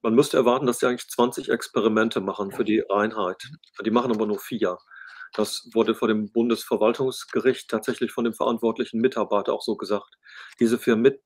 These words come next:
diese vier Proben, die gemacht werden, sind sehr oberflächlich und veraltet. Das erste ist, man guckt sich das einfach mit dem Auge an. Das ist nichts. Das zweite ist, man misst den P-H-Wert. Das hilft ja auch nicht weiter. Dann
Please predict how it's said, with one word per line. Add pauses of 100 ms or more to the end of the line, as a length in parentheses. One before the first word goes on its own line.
diese
vier
Proben,
die
gemacht
werden,
sind (560)
sehr
oberflächlich
und
veraltet. (280)
Das
erste
ist,
man
guckt
sich
das
einfach
mit
dem
Auge
an. (280)
Das
ist
nichts. (420)
Das
zweite
ist,
man
misst
den
P-H-Wert. (240)
Das
hilft
ja
auch
nicht
weiter. (420)
Dann